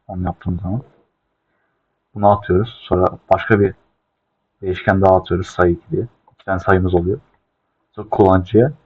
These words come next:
bunu soruyoruz. Sayıların toplamı. Mesela diyelim ki sayı bir beş olsun rastgeleden geldi. Sayı iki de beş olsun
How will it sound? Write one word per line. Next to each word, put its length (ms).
bunu 140
soruyoruz. 560
Sayıların 440
toplamı. 520
Mesela 260
diyelim 260
ki 280
sayı 420
bir 140
beş 240
olsun 280
rastgeleden 540
geldi. 300
Sayı 240
iki 200
de 180
beş 180
olsun 260